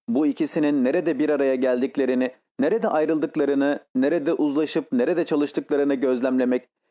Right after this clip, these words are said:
ne büyük bir kıvanç gizliydi bunda. Pahası kimin umurunda? Hiçbir heyecanın bedeli aşırı yüksek sayılmazdı.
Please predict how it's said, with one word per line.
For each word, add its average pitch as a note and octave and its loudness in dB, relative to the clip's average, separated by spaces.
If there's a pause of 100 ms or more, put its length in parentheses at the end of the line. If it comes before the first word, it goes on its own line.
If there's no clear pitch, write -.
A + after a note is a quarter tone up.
(120)
ne C#3+ -2
büyük C#3+ 0
bir D3+ 0
kıvanç C#3 -2
gizliydi C3 0
bunda. C3+ 0 (300)
Pahası F3 -2
kimin D#3+ -2
umurunda? C3+ 0 (280)
Hiçbir F3 -2
heyecanın D3+ 0
bedeli C#3+ 0
aşırı D#3+ -2
yüksek D#3 0
sayılmazdı. C#3+ -2